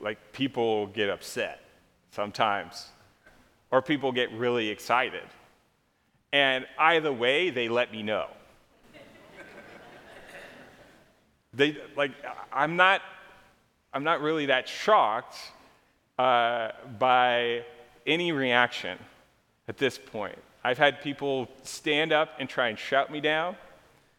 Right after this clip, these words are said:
Um, I've had people just come up to me in tears, broken, so ready and open for whatever the Lord may do.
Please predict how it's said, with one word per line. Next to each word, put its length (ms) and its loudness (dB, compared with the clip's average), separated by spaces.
Um, 540 0
I've 180 2
had 320 0
people 460 -4
just 240 -12
come 260 -2
up 220 2
to 60 -12
me 420 -8
in 140 -8
tears, 600 -8
broken, 760 -6
so 420 -4
ready 540 -2
and 160 -10
open 340 -6
for 180 -10
whatever 560 -4
the 140 -8
Lord 500 -6
may 200 -8
do. 340 -10